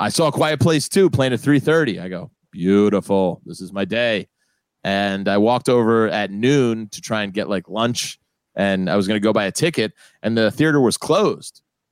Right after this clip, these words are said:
So I just went and got lunch by myself, went back to my hotel room, and, uh, thank God I didn't, 'cause then my buddy ended up calling me. He's like, "Hey, man, let's just go out in downtown. There's, like, a f-,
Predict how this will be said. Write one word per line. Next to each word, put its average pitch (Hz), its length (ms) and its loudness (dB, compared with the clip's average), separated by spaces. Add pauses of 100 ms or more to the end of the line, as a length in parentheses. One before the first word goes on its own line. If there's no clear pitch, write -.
(160)
So 123 240 0
I 123 80 0
just 120 160 -2
went 120 180 0
and 107 60 -6
got 110 160 0
lunch 120 200 0
by 113 100 0
myself, 107 380 0
went 113 120 -4
back 107 160 -2
to 110 40 -12
my 101 100 -2
hotel 120 300 2
room, 104 360 0 (420)
and, 95 500 -2
uh, 95 280 2
thank 139 200 -4
God 135 140 -2
I 123 40 0
didn't, 156 200 0
'cause 113 120 -2
then 127 120 2
my 117 100 2
buddy 127 240 0
ended 107 140 -2
up 95 80 -4
calling 123 220 -2
me. 107 60 0
He's 98 100 0
like, 98 100 -2
"Hey, 196 140 -2
man, 190 140 -2
let's 202 160 0
just 202 120 -4
go 214 80 4
out 202 140 2
in 175 80 -4
downtown. 170 380 0
There's, 127 120 2
like, 123 100 0
a 127 40 0
f-, - 120 -16